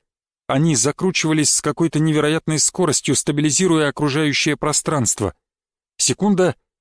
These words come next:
и вот уже созданные мужчиной магические плетения легли на странный артефакт в виде песочных часов. Яркая вспышка силы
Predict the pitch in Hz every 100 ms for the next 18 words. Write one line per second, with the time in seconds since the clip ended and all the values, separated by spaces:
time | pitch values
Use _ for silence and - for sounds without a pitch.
0 | _ _ _ - 120 127 123 123 - 143
1 | 120 127 127 120 117 - 165 139 139 143
2 | - 151 - 147 127 139 - 170 156 143
3 | 139 131 151 165 135 - 143 151 147 147
4 | 135 151 131 202 175 - 117 113 156 139
5 | 147 - 151 - 147 - 160 - 104 -
6 | - _ _ _ _ _ _ _ _ _
7 | _ _ _ _ - 123 151 - 151 -
8 | - 160 - 139 185 180 139